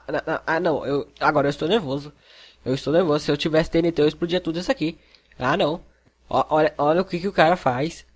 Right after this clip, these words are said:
Faz a gente subir achando que vai ser algo demais, assim, é, umas construções, um, um reino, mano. Tipo uma cidade do céu, cara. E o que que tem aqui?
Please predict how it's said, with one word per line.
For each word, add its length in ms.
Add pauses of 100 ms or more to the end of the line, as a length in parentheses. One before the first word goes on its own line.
(120)
Faz 280
a 60
gente 320
subir 420
achando 300
que 100
vai 120
ser 100
algo 280
demais, 520
assim, 220
é, 300
umas 220
construções, 720
um, 160 (220)
um 160
reino, 420
mano. 300 (420)
Tipo 240
uma 240
cidade 560
do 260
céu, 400
cara. 380 (400)
E 60
o 60
que 120
que 140
tem 240
aqui? 480